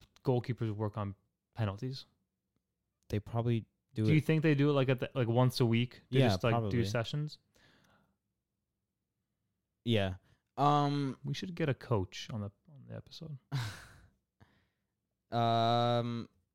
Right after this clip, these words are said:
Speaker 2: I, I'm surprised how we, uh, I said we were gonna drop points, and we did. Um, I don't
Speaker 1: Were
Speaker 2: know.
Speaker 1: you expecting a draw or a loss?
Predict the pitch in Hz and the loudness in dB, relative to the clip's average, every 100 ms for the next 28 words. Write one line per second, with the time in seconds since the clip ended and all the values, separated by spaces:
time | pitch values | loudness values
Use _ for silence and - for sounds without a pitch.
0 | _ - 120 - 123 131 - - 120 120 | _ -2 0 2 2 2 0 0 2 4
1 | 110 - 107 104 104 101 - _ - - | 2 0 0 0 0 -2 -6 _ -20 -6
2 | 101 98 92 85 - - 123 - 185 175 | -2 0 -2 -4 -12 -2 0 2 2 2
3 | 120 117 101 101 95 101 92 87 92 92 | 2 0 0 -2 -2 -6 -6 -6 -8 -8
4 | 90 92 90 73 _ _ 98 95 95 92 | -6 -4 -4 -6 _ _ -6 -2 -2 -4
5 | - 101 156 160 185 180 - 165 151 170 | -6 0 4 6 6 4 2 0 2 2
6 | 131 135 151 175 120 104 92 - - | 4 4 4 4 2 2 -2 -6 -16